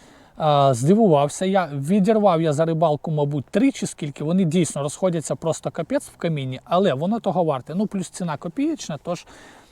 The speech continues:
на мій погляд, непогано. Приманка прям класнюче тримає поток, та як треба. І, е, ще був дуже цікавий у мене момент, коли ми поїхали ловити форель,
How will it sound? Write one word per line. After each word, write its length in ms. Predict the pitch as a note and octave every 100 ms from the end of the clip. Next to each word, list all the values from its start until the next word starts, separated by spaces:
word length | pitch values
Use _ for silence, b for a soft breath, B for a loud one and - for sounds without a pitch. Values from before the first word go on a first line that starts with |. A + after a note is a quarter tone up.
| -
на 120 | D#3
мій 160 | F3+ G#3+
погляд, 360 | G3+ E3+ E3+
непогано. 520 | E3+ D#3+ E3+ C#3+ B2 - -
Приманка 540 | F3+ A#3 C4 - F3+
прям 260 | F#3+ F3+ D#3+
класнюче 520 | G3 F#3+ G#3 D#3 D3+
тримає 440 | E3+ F#3 F3 D#3+
поток, 400 | F3+ F3 C#4+ -
та 140 | F3+ E3+
як 200 | D#3+ -
треба. 380 | D#3+ C3 B2 - B B B B B _ F#3+
І, 320 | G#3+ G#3+ - F3+
е, 540 | E3+ E3 E3 D#3+ D#3+
ще 220 | - - G3+
був 180 | G3
дуже 260 | F3 F#3+ F3
цікавий 420 | - F#3+ F#3+ F3+ F3
у 100 | F3+
мене 260 | F3+ E3
момент, 420 | E3 F#3 A3+ B3
коли 200 | - F3
ми 120 | E3+ E3+
поїхали 440 | E3+ E3+ - D#3
ловити 440 | D#3+ E3 F3 -
форель, 400 | D3 F3 G#3 C4